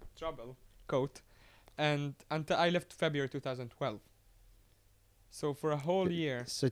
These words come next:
Speaker 2: thirteen months.
Speaker 1: thirteen months. There is a lot that changed. Um,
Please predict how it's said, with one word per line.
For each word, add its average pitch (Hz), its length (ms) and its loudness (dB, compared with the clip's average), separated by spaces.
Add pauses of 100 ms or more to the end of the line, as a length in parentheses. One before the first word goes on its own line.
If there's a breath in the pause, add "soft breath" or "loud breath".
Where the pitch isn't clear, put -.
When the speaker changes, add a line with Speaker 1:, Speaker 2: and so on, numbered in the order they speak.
(160)
Speaker 2:
thirteen 143 400 10
months. 110 400 4
Speaker 1:
thirteen 151 400 0
months. 127 380 -4 (720)
There 175 160 2
is 202 100 4
a 190 60 8
lot 165 260 6
that 139 200 -4
changed. 120 500 -6 (540)
Um, 120 540 -2